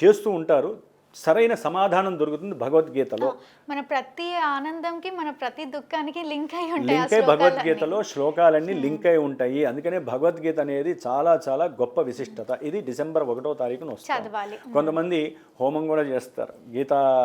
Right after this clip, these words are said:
Speaker 1: ఆశ్రమాలని కొన్ని ఉంటాయి.
Speaker 2: మ్మ్.
Speaker 1: చక్కగా దాని విలువ తెలిసిన వాళ్ళు శ్రీకృష్ణ పరమాత్ముడికి హోమం
Speaker 2: హోమం
Speaker 1: చేసుకుంటారు.
Speaker 2: చేసుకోవచ్చు.
Speaker 1: గీతా జయంతి రోజున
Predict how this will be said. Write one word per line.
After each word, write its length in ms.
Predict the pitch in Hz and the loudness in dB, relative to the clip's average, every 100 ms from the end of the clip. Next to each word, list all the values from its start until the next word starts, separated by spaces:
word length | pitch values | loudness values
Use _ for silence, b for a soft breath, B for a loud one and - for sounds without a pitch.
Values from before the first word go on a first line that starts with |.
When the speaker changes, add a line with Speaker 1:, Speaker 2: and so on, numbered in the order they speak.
| 120 113 - - - | 2 -2 -4 -6 -4
Speaker 1:
ఆశ్రమాలని 600 | 131 120 - 147 131 127 | -6 -6 -4 -2 -2 -2
కొన్ని 240 | 135 120 117 | -6 -8 -8
ఉంటాయి. 260 | 113 113 | -4 -4
Speaker 2:
మ్మ్. 460 | 320 262 226 - 127 | -4 -12 -16 -10 -8
Speaker 1:
చక్కగా 300 | 117 147 143 | -2 0 0
దాని 240 | 127 131 | 0 -2
విలువ 220 | 123 160 | 0 -2
తెలిసిన 320 | 170 147 131 139 | 0 -2 -4 -4
వాళ్ళు 360 | 131 147 135 - _ - | -4 -4 -6 -12 _ -10
శ్రీకృష్ణ 340 | 135 143 139 | -8 -8 -6
పరమాత్ముడికి 480 | 127 127 123 127 127 | -4 -2 -4 -8 -6
హోమం 260 | 113 135 | -6 -6
Speaker 2:
హోమం 120 | 131 117 | -6 -6
Speaker 1:
చేసుకుంటారు. 440 | 120 110 107 107 | -6 -8 -6 -6
Speaker 2:
చేసుకోవచ్చు. 560 | 110 - - - 113 139 | -6 -12 -20 -18 -6 -4
Speaker 1:
గీతా 220 | 151 156 | 2 2
జయంతి 340 | 139 139 139 | 2 -2 -4
రోజున 420 | 127 123 135 131 | -6 -4 -6 -8